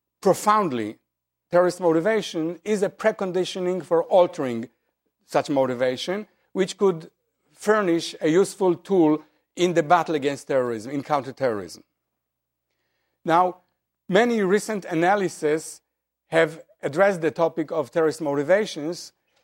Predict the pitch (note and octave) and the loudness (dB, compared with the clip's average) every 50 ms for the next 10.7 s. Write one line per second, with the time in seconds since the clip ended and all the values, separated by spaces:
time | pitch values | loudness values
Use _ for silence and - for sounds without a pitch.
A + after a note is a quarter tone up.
0 | _ _ _ F#3+ D#3+ E3+ F3+ F#3 F3 E3+ - - _ _ _ _ F3 E3+ E3+ E3+ | _ _ _ -2 -2 0 0 -2 -6 -10 -14 -20 _ _ _ _ -2 0 0 0
1 | E3 D3+ D3 C#3+ F3 F#3+ F#3+ A#3 B3 A#3+ A#3 G3+ - - F#3 F#3 E3+ F3 E3+ D#3 | 0 -4 -6 -8 -6 0 2 2 2 2 2 0 0 2 2 4 6 6 6 6
2 | F3 F3 E3 D3+ D3 D#3 G#3 A#3 A#3+ G#3+ F3 E3 E3+ D#3 D#3 _ _ - F3 F3+ | 4 4 4 2 2 2 2 2 4 2 0 0 -2 -4 -8 _ _ -6 -4 -4
3 | F3+ F3 E3+ D#3+ - F#3+ G3+ A#3 A3 F#3+ G3 D#3+ E3+ E3 D#3+ D#3 D3+ D3 D#3+ F3 | -2 -2 -4 -4 -4 -6 -4 -4 -2 -2 -2 0 2 2 2 2 2 2 0 -2
4 | E3+ D#3 - - _ _ _ _ _ D3 D#3+ D3+ - - D#3 D#3 D3+ F#3 G3+ F#3 | -2 -6 -16 -20 _ _ _ _ _ 0 0 0 2 0 0 4 4 2 2 2
5 | F#3 D3+ - - D#3+ - D3 D#3 D#3+ D#3 D3+ - _ - D3+ C#3+ C#3 F#3 F#3+ F3+ | -4 -8 -8 -14 -12 0 2 2 2 2 0 -4 _ 2 2 4 4 2 2 2
6 | D#3 - - E3 E3 E3 E3 E3 D#3+ D#3+ D3 D3 C#3 C3+ C3+ _ _ _ _ _ | -2 0 2 2 2 2 0 0 0 0 2 0 0 -4 -12 _ _ _ _ _
7 | _ _ _ _ _ _ _ _ _ _ - - A3+ A#3+ G#3 - - - D3 C3 | _ _ _ _ _ _ _ _ _ _ 0 4 4 4 4 2 -2 -4 -2 -2
8 | C3+ D3 E3 - _ _ _ _ _ _ _ _ _ _ _ _ _ _ _ _ | -2 -4 -6 -12 _ _ _ _ _ _ _ _ _ _ _ _ _ _ _ _
9 | _ _ _ _ _ _ _ _ _ _ _ - E3+ D#3 - - F3+ D3+ - E3+ | _ _ _ _ _ _ _ _ _ _ _ -8 -8 -8 -6 -8 -8 -2 0 0
10 | E3 D#3 D#3 D3 - D3+ C#3+ C#3+ D3+ E3+ F3+ F#3+ G#3 | 0 0 -2 -2 0 0 2 4 2 2 2 -2 -8